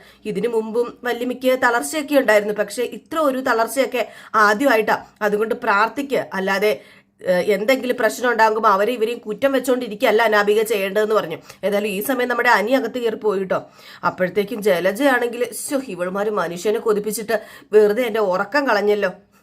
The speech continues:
എന്താ ഒരു എത്ത് പിടിയും കിട്ടുന്നില്ല, ഇവിടെ എന്തോ സംഭവിച്ചിട്ടുണ്ടല്ലോ" എന്നിങ്ങനെ മനസ്സിൽ ജലജ ഓർത്തു. അപ്പോഴത്തേക്കും നമ്മുടെ അനാമിക, ആ, പറഞ്ഞു, "അമ്മ ഇങ്ങ് വന്നേന്ന്" പറഞ്ഞ് രേവതിയെ മാറ്റിക്കൊണ്ട് പോവാണ് കേട്ടോ. മാറ്റിക്കൊണ്ട് പോയി. ഈ ഒരു സമയത്ത് ഹോസ്പിറ്റലിൽ എത്തുകയാണ് നമ്മുടെ ദേവയാനിനെയും കൊണ്ട് ആദർശും നയനയും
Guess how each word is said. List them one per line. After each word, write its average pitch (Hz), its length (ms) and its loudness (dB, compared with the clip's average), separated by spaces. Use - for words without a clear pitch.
എന്താ 294 280 -2
ഒരു 208 200 -4
എത്ത് 202 200 -4
പിടിയും 240 260 -4
കിട്ടുന്നില്ല, 214 380 -2
ഇവിടെ 226 140 0
എന്തോ 226 260 2
സംഭവിച്ചിട്ടുണ്ടല്ലോ" 226 1000 0
എന്നിങ്ങനെ 233 340 0
മനസ്സിൽ 262 380 0
ജലജ 269 320 2
ഓർത്തു. 196 280 2
അപ്പോഴത്തേക്കും 320 360 0
നമ്മുടെ 285 180 4
അനാമിക, 240 420 2
ആ, 214 540 0
പറഞ്ഞു, 220 320 -2
"അമ്മ 208 180 0
ഇങ്ങ് 226 220 0
വന്നേന്ന്" 208 320 2
പറഞ്ഞ് 214 260 0
രേവതിയെ 196 400 2
മാറ്റിക്കൊണ്ട് 208 500 2
പോവാണ് 202 300 0
കേട്ടോ. 170 280 -4
മാറ്റിക്കൊണ്ട് 208 520 0
പോയി. 208 280 0
ഈ 214 100 -4
ഒരു 262 140 2
സമയത്ത് 254 580 0
ഹോസ്പിറ്റലിൽ 240 680 0
എത്തുകയാണ് 214 380 4
നമ്മുടെ 208 340 2
ദേവയാനിനെയും 208 800 2
കൊണ്ട് 202 200 0
ആദർശും 202 640 0
നയനയും 208 560 2